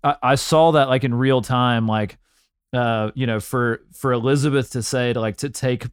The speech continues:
away my reproach among people. And I, and I would just say, like, that is how Elizabeth was feeling at the time. But, you know, for those who may, who may have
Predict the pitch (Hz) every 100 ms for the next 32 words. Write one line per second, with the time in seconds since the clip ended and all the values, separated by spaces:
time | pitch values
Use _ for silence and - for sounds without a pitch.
0 | _ 127 117 117 120 113 110 107 104 -
1 | 107 107 113 107 101 110 107 104 98 -
2 | _ _ _ 131 160 151 143 151 165 170
3 | 180 165 156 139 120 110 - - _ _
4 | _ _ - 143 151 170 175 131 139 143
5 | 139 139 - 123 135 135 139 131 123 -
6 | 131 127 123 117 107 113 110 123 139 -
7 | - _ - 139 131 - _ _ _ _
8 | 156 - 139 123 110 - - 147 131 135
9 | 147 123 143 135 123 - 127 120 123 131
10 | - 139 - 123 123 120 123 120 104